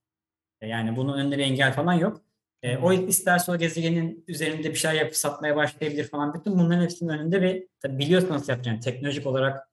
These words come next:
Speaker 2: Hı hı.
Speaker 1: e, bunun tabii işte grafiklerini yapacak, yazılım tarafını çözecek falan böyle bin tane iş var tabii. O kadar kolay şeyler değil bunlar ama
Speaker 2: Hmm.
Speaker 1: yani bir yerden gidip izin almasına gerek yok. Çünkü Metaverse kimsenin değil. Yani Metaverse'ün sahibi "Abi ben bunu yapabilir miyim?" falan diye bir şey yok. İsteyen yapar.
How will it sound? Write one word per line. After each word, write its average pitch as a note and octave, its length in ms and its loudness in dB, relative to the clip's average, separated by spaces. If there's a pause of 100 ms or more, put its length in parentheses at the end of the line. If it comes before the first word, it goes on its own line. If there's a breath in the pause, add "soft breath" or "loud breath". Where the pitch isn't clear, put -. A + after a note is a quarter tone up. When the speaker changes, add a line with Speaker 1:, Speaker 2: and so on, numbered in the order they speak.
Speaker 2:
Hı D#3 40 -4
hı. C#3+ 680 -8
Speaker 1:
e, G#2+ 180 -2
bunun B2+ 220 0
tabii B2+ 200 2
işte B2 220 -2
grafiklerini C3 420 0
yapacak, B2+ 500 -2 (300 soft breath)
yazılım B2+ 280 0
tarafını C3 320 0
çözecek C3 380 -4
falan C3+ 280 -2
böyle B2+ 220 0
bin C3+ 120 -2
tane C#3 160 -2
iş C3+ 120 -6
var A#2+ 120 -2
tabii. A#2 160 -6
O A2 80 -6
kadar B2 260 0
kolay B2+ 240 0
şeyler C3+ 220 2
değil D3 140 -2
bunlar C3 200 0
ama A#3+ 220 2
Speaker 2:
Hmm. B2 380 -10
Speaker 1:
yani A#2 140 -4
bir C#3+ 60 -2
yerden E3+ 300 4
gidip F#3+ 160 -4
izin E3 180 0
almasına E3+ 360 0
gerek E3 200 0
yok. B2 80 -14
Çünkü C#3 180 -8
Metaverse E3+ 400 2
kimsenin E3 460 2
değil. D3 340 -4 (540)
Yani A#2 140 0
Metaverse'ün D#3+ 420 2
sahibi D#3+ 400 2
"Abi D3+ 240 2
ben D3 200 0
bunu E3 100 0
yapabilir D#3+ 320 -4
miyim?" D#3+ 100 -4
falan D#3 280 -2
diye D#3+ 100 -4
bir D#3+ 60 -6
şey D3 120 -4
yok. F3+ 60 -6
İsteyen F3 260 -4
yapar. G#3+ 400 0